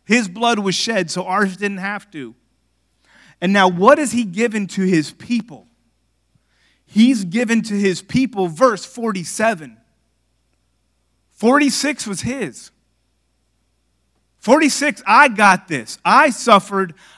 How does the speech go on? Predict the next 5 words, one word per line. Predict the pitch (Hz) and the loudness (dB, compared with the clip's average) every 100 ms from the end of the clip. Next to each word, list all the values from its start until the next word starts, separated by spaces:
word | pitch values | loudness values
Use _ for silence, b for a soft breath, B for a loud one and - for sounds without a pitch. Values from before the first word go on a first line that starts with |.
| b | b
I | - 214 277 | -2 2 2
died. | 208 208 190 190 196 180 B B B | 2 4 6 6 4 0 B B B
I | 196 269 | 4 6
rose | 214 202 190 | 6 4 2
again." | 151 143 196 147 | -2 -2 0 0